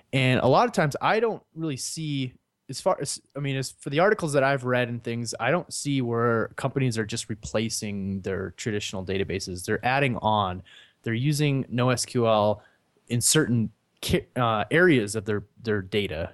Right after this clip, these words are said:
and not just, they're not, it's not like, um, we're gonna take, we're gonna get rid of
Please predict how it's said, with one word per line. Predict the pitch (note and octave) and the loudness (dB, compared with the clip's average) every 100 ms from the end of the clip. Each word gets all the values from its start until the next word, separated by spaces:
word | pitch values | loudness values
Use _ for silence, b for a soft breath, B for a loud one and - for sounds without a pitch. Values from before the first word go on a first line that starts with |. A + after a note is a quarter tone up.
| - | -10
and | G#2 | -2
not | A#2 A2+ - | 2 2 0
just, | G#2 - - | -4 -4 0
they're | A#2+ | 2
not, | C3 B2 | 4 2
it's | - | 4
not | D3 A2+ | 4 4
like, | A2 G2 | 2 0
um, | A2+ G2+ G2 F2+ _ - | -2 0 -2 -6 _ -2
we're | B2 | 2
gonna | C3 A#2+ | 4 4
take, | - A2+ G#2 - | 4 0 0 -2
we're | A#2 | 0
gonna | A#2 | 2
get | G#2 G#2+ - | 2 0 2
rid | A2 G#2+ | 2 2
of | F#2 - - | 0 -6 -16